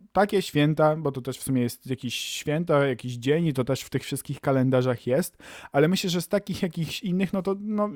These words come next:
y, walentynki, może, znaczy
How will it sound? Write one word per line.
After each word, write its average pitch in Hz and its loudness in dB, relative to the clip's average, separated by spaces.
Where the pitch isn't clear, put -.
y, 147 6
walentynki, 143 4
może, 143 6
znaczy 170 4